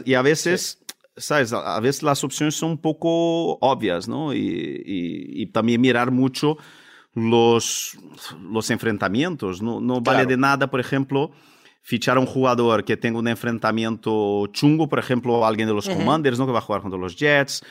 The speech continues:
Speaker 1: ¿sabes? O sea, eh, eh, los Ravens, ah, voy con Gus Edwards o con, eh, Justice Hills. Vale, pero juega contra San Francisco,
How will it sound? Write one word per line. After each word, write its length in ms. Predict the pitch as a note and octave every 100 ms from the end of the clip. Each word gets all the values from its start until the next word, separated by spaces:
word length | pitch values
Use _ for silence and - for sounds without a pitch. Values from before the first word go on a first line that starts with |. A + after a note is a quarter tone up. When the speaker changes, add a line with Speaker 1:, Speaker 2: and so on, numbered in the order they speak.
| - - -
Speaker 1:
¿sabes? 380 | - C#3 B2+ G#2
O 60 | G2
sea, 560 | - G#2 G2 G2+ G2+
eh, 80 | G#2
eh, 420 | G2+ G#2+ G2+ G2+ G2+
los 140 | G#2
Ravens, 400 | G2 D#3 C#3 C3
ah, 160 | F3 F#3+
voy 160 | D#3+ F3
con 180 | F3
Gus 240 | D3+ E3 C#3
Edwards 400 | E3 F3 F#3 E3
o 120 | E3
con, 600 | D#3+ D#3 C#3+ C#3 B2+ A#2
eh, 80 | G#2+
Justice 420 | B2+ D3 D3+ - D3+
Hills. 200 | B2 -
Vale, 380 | D3+ E3+ F3 -
pero 140 | B2
juega 240 | D3 D#3 D#3+
contra 240 | D3+ C#3
San 160 | D3 C#3+
Francisco, 640 | B2 - F3+ A3 - G3